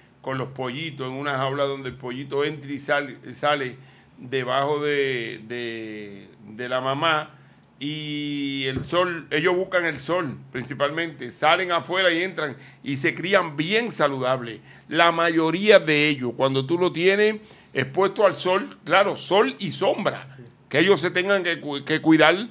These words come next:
Speaker 1: para que el sol no los mate. Pero si lo pones así, los pollos se crían bonito.
Speaker 2: Bonito.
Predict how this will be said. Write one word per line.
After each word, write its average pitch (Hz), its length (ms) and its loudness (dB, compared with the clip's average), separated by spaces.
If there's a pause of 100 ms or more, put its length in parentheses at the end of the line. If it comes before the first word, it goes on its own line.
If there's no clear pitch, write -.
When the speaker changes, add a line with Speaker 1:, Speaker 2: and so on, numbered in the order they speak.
(280)
Speaker 1:
para 139 200 4
que 131 60 0
el 135 100 -2
sol 156 200 4
no 160 80 2
los 143 140 4
mate. 131 420 4 (480)
Pero 151 220 6
si 123 120 -2
lo 139 160 0
pones 214 260 4
así, 180 440 0 (240)
los 147 200 8
pollos 185 340 4
se 160 100 -2
crían 185 340 4
bonito. 160 500 -2
Speaker 2:
Bonito. 135 260 -12